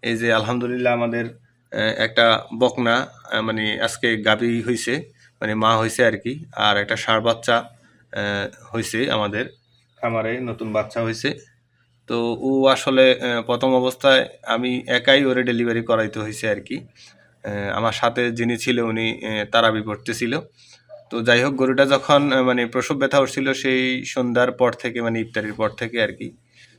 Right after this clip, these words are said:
তো এরপরে, আহ, যাই হোক, আমি অনেকক্ষণ পর্যন্ত এখানে খামারে ঘোরাঘুরি করতেছিলাম, ই করতেছিলাম, দেখতেছিলাম আসলে কী অবস্থা। যখন সিরিয়াস পর্যায়ে চলে গেছে, তো তখন, আহ, ও গাভীর মানে বাছুরটা মানে,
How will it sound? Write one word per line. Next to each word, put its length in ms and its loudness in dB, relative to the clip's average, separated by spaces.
তো 220 2
এরপরে, 600 4
আহ, 280 0
যাই 180 4
হোক, 180 0
আমি 500 2
অনেকক্ষণ 460 -2
পর্যন্ত 340 -2
এখানে 600 0
খামারে 400 0
ঘোরাঘুরি 340 -2
করতেছিলাম, 600 -2
ই 80 -4
করতেছিলাম, 500 -6
দেখতেছিলাম 500 -4
আসলে 280 -4
কী 180 -8
অবস্থা। 260 -8
যখন 220 -6
সিরিয়াস 360 -2
পর্যায়ে 360 2
চলে 260 0
গেছে, 300 -2
তো 400 2
তখন, 460 4
আহ, 400 2
ও 240 2
গাভীর 280 2
মানে 300 0
বাছুরটা 560 2
মানে, 400 -4